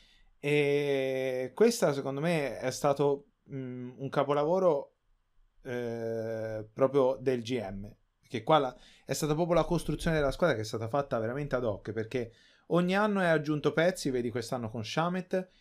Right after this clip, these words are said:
e non hai perso niente sostanzialmente, perché, eh, hai perso,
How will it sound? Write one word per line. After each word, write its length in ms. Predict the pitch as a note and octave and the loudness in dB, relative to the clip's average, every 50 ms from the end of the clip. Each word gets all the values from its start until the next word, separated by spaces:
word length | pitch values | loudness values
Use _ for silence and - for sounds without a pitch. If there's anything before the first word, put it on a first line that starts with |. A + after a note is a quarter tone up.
| _ _ _ _ _ _ _ _ _ _ _ _ | _ _ _ _ _ _ _ _ _ _ _ _
e 100 | - D#3 D#3 | -4 -2 0
non 120 | E3 F3+ | 2 2
hai 120 | A3 A#3 - | 2 2 2
perso 360 | - G#3 A3 G#3+ - - C#3+ | 0 -2 -2 -2 -4 -6 -4
niente 600 | D3+ G3 A3 F3+ B2 A2+ A2 - A2+ A2+ A2 G#2+ | -2 -2 -2 -2 -4 -6 -4 -4 -4 -4 -4 -6
sostanzialmente, 920 | - A#2+ A2 - - B2 A#2 G#2 - B2+ A#2+ A#2+ A#2+ A#2 A2 G#2 G#2 G#2+ | -8 -8 -8 -6 -6 -6 -6 -4 -4 -4 -4 -2 -4 -4 -4 -4 -4 -2
perché, 440 | G#2 A2 A2 - B2+ B2 A#2+ A#2 - _ _ _ - - - - - _ _ - | -4 -2 -2 0 0 0 0 -4 -8 _ _ _ -20 -18 -18 -18 -20 _ _ -6
eh, 800 | - C3+ C#3 C3+ C3+ C3+ C3+ C3 C3 B2+ B2+ C3 C3 - - _ _ _ | 0 2 2 4 4 4 4 4 2 2 0 -2 -4 -6 -12 _ _ _
hai 160 | - D3+ D#3+ | 0 0 0
perso, 920 | D#3+ F#3+ F#3+ F#3+ F3+ - - F#3+ F#3 F3+ F3+ F3 F3+ F3+ F3+ F3+ F3+ - - | 4 6 6 6 4 2 0 2 2 4 4 4 4 4 4 2 0 -2 -6